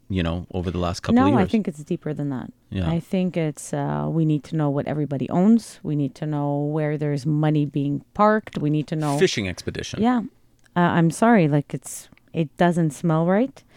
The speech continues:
Speaker 2: Um, I understand if it's for non-residents, absolutely, like you say, but for, for Canadian citizens, this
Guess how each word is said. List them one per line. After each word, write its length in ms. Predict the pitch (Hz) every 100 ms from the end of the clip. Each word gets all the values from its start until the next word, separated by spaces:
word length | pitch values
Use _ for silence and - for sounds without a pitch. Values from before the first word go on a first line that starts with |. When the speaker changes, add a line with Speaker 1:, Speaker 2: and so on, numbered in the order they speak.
| - - _ _
Speaker 2:
Um, 640 | - 139 135 - 131 - -
I 140 | - 160
understand 680 | 147 147 156 - - 165 214
if 120 | -
it's 100 | 202
for 120 | -
non-residents, 680 | 185 175 175 175 175 185 190 -
absolutely, 560 | 185 - - 165 165 -
like 240 | 151 143
you 60 | -
say, 200 | - 185
but 180 | 170 - _
for, 280 | 160 147 135 _ _ _ _ _
for 120 | -
Canadian 420 | 160 175 165 160 156
citizens, 600 | - 151 143 147 139 -
this 380 | 143 - -